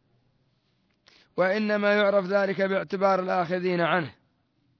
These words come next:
أو باعترافه هو،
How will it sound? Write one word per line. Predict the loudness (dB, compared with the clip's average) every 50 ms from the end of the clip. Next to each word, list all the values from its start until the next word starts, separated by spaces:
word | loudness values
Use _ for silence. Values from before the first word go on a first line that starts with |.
| _ _ _ _ _ _ _ _ _ _ _ _ _ _ _ _ _ _ _ _ _ -6
أو | -4 -4 -4 -4
باعترافه | -6 -8 -8 -8 -8 -8 -6 -6 -6 -6 -6 -6 -6
هو، | -6 -6 -6 -6 -8 -10